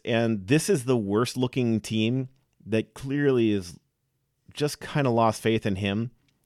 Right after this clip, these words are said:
And you, we've said it, right? There's a new A D in town.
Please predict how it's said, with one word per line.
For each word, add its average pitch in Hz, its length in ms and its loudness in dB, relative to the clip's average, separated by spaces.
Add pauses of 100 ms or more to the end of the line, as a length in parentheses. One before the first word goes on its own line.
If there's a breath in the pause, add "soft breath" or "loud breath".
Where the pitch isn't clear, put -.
(180)
And 127 180 0
you, 120 200 -2 (600)
we've 156 220 -2
said 92 180 -2
it, 76 160 -12 (340)
right? 120 260 -4 (360)
There's 131 200 0
a 127 60 0
new 113 200 0
A 90 120 0
D 85 180 -8
in - 100 -10
town. - 360 -14